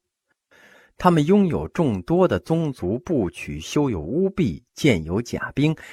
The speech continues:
是一些大大小小的割据势力、豪强的武装首领。依附旗下的农民呢，往往有数百家、上千家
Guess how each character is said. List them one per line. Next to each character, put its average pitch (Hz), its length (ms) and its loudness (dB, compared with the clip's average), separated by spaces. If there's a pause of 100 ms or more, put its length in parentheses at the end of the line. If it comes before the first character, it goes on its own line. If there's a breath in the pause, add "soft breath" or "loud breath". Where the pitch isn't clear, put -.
(160 loud breath)
是 143 200 0
一 95 160 -2
些 139 280 -2
大 107 280 -2
大 85 140 -4
小 139 300 4
小 - 260 -8
的 90 140 -8
割 104 260 4
据 98 180 -4
势 101 280 -2
力、 80 200 -4 (180 loud breath)
豪 113 380 2
强 90 360 -6
的 95 100 -2
武 78 220 -10
装 104 200 0
首 87 220 -2
领。 87 100 -4 (600 loud breath)
依 240 220 4
附 170 160 2
旗 175 200 -2
下 175 280 -2
的 107 80 -6
农 98 200 -2
民 135 220 2
呢， 87 80 -6 (280)
往 107 280 2
往 98 180 0
有 80 160 -4
数 95 360 -2
百 76 260 -8
家、 101 240 -2
上 82 300 -2
千 180 280 2
家 95 240 2